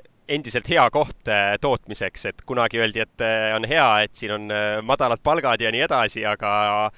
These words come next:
tänasel päeval ei saa sellest vist enam rääkida, aga teie olete ikkagi jätkuvalt, äh, toodate siin?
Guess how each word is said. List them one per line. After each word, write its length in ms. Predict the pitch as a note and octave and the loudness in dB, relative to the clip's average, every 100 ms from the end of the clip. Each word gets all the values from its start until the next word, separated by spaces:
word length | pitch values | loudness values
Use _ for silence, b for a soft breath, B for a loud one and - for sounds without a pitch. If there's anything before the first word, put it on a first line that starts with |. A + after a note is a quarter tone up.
| b b - | b b -6
tänasel 320 | B2 A2+ G#2+ | -2 -2 -4
päeval 320 | G#2 G#2+ G#2 G#2+ | -2 0 0 -2
ei 80 | |
saa 320 | A2+ A2 G#2+ G#2+ - | 0 0 2 0 -6
sellest 320 | - A2+ - | -8 -6 -6
vist 160 | G#2 - | -8 -6
enam 160 | A2+ A#2 | -4 0
rääkida, 460 | C3+ - G2 F2+ F2+ F2 | -2 -2 -10 -6 -6 -4
aga 160 | F#2+ F#2 | -6 -4
teie 160 | G#2+ | -2
olete 360 | G#2 G#2 - G2+ | -2 -4 -4 -6
ikkagi 320 | G#2 G2+ G#2 G2+ G2+ G2+ G2 | -6 -10 -6 -4 -4 -6 -8
jätkuvalt, 560 | B2 C3+ - A2+ G#2+ - - | -8 -8 -6 -4 -4 -4 -6
äh, 160 | G#2+ G#2+ | -4 -4
toodate 440 | A#2+ G#2+ - G#2+ | -6 -6 -10 -10
siin? 240 | A#2+ F2+ | -8 -12